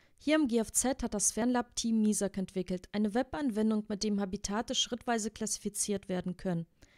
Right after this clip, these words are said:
Der in misak implementierte Algorithmus basiert auf dem des Habitatsamplers, den Doktor Carsten Neumann hier am G F Z entwickelt hat.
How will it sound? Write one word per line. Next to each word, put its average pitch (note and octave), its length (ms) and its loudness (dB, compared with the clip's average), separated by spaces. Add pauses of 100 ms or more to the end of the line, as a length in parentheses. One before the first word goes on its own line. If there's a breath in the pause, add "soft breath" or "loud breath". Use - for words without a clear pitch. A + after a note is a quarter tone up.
(280 soft breath)
Der A#3+ 120 4
in A#3+ 80 8
misak F4 340 6
implementierte A3 640 2
Algorithmus G#3+ 640 0
basiert G#3+ 380 -2
auf G#3 100 -6
dem B3 240 2
des A#3+ 220 -2
Habitatsamplers, F#3 1000 -4 (360 soft breath)
den A3 100 2
Doktor A#3 280 0
Carsten A3 420 2
Neumann B3+ 380 2
hier G#3+ 220 -4
am F#3+ 100 0
G F#3 120 -2
F F#3+ 120 -2
Z - 320 -2
entwickelt G3 500 -4
hat. F3 240 -6